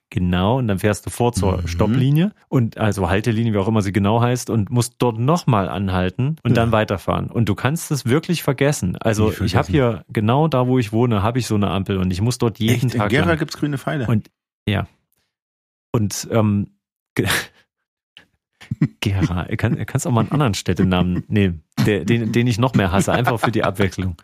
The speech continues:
Speaker 1: So, und an dieser Ampel ist es immer so, wenn ich dort auch nur annähernd Anstalten mache, sie so zu verwenden, wie sie gedacht ist, ne, regelmäßig, regelkonform,
Speaker 2: Ja.
Speaker 1: dann wird das immer so sein, irgendeiner hängt mir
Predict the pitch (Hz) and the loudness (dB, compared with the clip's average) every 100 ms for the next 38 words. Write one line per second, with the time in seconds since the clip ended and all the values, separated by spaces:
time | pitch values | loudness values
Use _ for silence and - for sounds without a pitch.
0 | - - - - - - _ _ _ - | -18 -12 -8 -8 -10 -16 _ _ _ -8
1 | - 110 98 - 117 117 135 170 139 131 | -2 0 0 0 0 2 2 2 2 2
2 | 175 151 147 - 131 135 - 156 160 131 | 2 2 2 0 0 0 2 2 2 4
3 | 139 139 117 117 180 - - - - 120 | 2 4 0 0 0 -2 -6 -12 -4 -2
4 | - 120 123 120 - 139 147 120 104 95 | 0 0 2 0 2 2 4 4 2 0
5 | 87 - - 123 - 120 113 113 110 113 | -4 -8 -4 -2 0 0 0 0 0 0
6 | 107 98 - - 101 104 101 139 143 123 | 0 0 -4 -8 -2 0 2 0 0 0
7 | 117 110 120 113 104 101 104 104 - 107 | 2 2 0 0 -2 -2 0 -2 0 -2
8 | 98 - _ _ - 101 104 101 95 95 | -2 -10 _ _ -2 -2 0 0 2 0
9 | 90 92 92 101 110 95 98 95 98 95 | 0 -4 -2 0 0 0 0 2 0 0
10 | 90 _ _ _ _ _ _ 107 104 120 | -4 _ _ _ _ _ _ -2 0 0
11 | 123 127 127 113 120 113 107 - 127 127 | 0 2 0 2 0 0 0 2 0 0
12 | - 107 104 95 92 107 104 101 95 87 | -4 -2 0 0 0 -2 0 0 0 -4